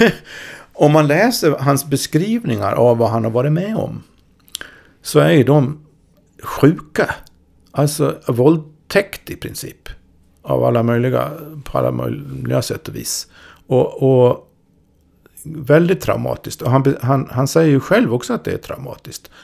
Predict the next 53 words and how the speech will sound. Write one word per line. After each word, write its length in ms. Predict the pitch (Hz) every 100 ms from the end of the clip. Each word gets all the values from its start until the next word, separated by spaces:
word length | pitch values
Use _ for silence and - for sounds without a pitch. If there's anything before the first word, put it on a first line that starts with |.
| _
Och 140 | 147
ändå, 540 | 135 139 165 190 151 - _ _ _ _ _ _ _ _
ändå 300 | 135 151 190
kommer 280 | - 262 202
han 140 | 117
på 80 | 113
något 140 | 113
sätt 180 | 101 107
fram 300 | - 113 101
till 220 | - 92
att 240 | 101 101 -
i 40 |
slutändan, 680 | - 110 - - 64 65 65
och 120 | 64
det 100 | 60
finns, 300 | - - - 135
kan 140 | - 113
man 100 | 107
läsa 280 | 117 -
andra 200 | 120 117
böcker 280 | 113 107 -
av 80 | 101
honom, 220 | 101 113 - _ - - - -
att, 340 | 110 - - -
ja, 180 | - 123
men 160 | 135 156
det, 260 | 190 233 196
det 140 | 190
är 120 | 226
ändå 160 | 196 196
någon 160 | 196 123
sorts 200 | 113 104
positiv 420 | - 127 - -
konsekvens 600 | - 123 - - - -
av 120 | - 64
det 60 | -
hela. 320 | - 73 - - _
Och 120 | -
det 60 | 120
har 80 | 123
förändrats 460 | 113 110 117 -
hans 180 | - 113
världsbild 540 | 113 113 - - 60 120
och 80 |
det 120 | 120 139
är 140 | 120
till 160 | 120 -
det 60 |
bättre 440 | - - - - -
och, 340 | - - 165 147
och 80 | 123
så 100 | -
vidare. 300 | 127 135 -